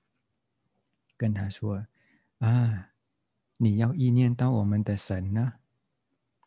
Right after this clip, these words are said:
啊，那这位非佛教徒，他怎么说？“不对，不对，要默念什么阿拉罕？”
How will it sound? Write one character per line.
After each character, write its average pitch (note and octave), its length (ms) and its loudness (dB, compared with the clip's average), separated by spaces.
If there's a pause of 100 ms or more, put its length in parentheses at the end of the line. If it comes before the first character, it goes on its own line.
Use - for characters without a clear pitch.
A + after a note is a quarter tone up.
(180)
啊， G#2+ 380 -10 (1040)
那 D#3+ 160 6
这 D#3+ 160 2
位 C3+ 580 0 (260)
非 B2+ 260 -2
佛 G#2+ 240 -4
教 C3 240 0
徒， G#2 420 -6 (340)
他 A#2+ 160 -2
怎 A2 140 -2
么 G#2 80 -2
说 G#2+ 360 -6 (420)
？“不 A2+ 120 -2
对， C3 280 0
不 A2+ 160 -2
对， C3 400 -2 (1040)
要 C#3+ 280 2
默 C#3+ 300 2
念 C#3+ 380 0 (520)
什 - 280 -6
么 A#2+ 260 2
阿 A2+ 240 0
拉 A2 140 0
罕？” G#2 480 0